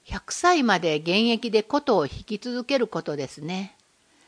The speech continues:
いつまでも元気でいるために足腰の運動も欠かさず頑張ります。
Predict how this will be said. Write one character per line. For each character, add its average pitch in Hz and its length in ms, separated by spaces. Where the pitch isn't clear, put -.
い 208 100
つ 202 140
ま 180 140
で 165 100
も 160 140
元 208 260
気 170 100
で 156 100
い 151 120
る 175 120
た 185 160
め 170 140
に 175 200
足 - 240
腰 - 360
の 156 180
運 202 260
動 208 240
も 196 240
欠 165 160
か 226 100
さ 240 160
ず 233 160
頑 180 300
張 190 100
り 190 100
ま 185 140
す。 - 220